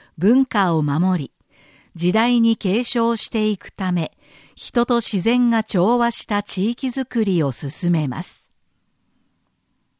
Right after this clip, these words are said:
五、ガバナンス。県政基盤を強化する。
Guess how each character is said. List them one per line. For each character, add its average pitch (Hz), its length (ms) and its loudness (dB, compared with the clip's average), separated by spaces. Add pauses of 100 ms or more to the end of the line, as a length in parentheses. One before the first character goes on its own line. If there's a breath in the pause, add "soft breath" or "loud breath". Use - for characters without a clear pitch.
(160)
五、 214 260 -2 (640)
ガ 202 180 2
バ 269 160 4
ナ 202 180 4
ン 165 100 0
ス。 - 320 -12 (840)
県 214 240 2
政 254 360 0
基 254 200 -4
盤 208 340 2
を 143 120 -2
強 233 360 0
化 165 180 -6
す 143 260 -8
る。 - 140 -10